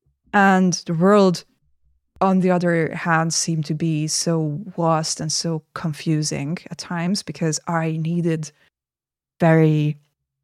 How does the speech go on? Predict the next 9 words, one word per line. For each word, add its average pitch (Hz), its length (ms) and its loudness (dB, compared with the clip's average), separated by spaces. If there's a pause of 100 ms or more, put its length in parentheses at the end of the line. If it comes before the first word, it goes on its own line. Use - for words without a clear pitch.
(140)
clear 160 480 2 (1200)
rules, 190 760 4
guidance, 165 880 -2
guidelines 147 720 0
for 147 360 -4
things 151 440 -6
that - 180 -8 (400)
you 170 140 -2
can't 151 520 -4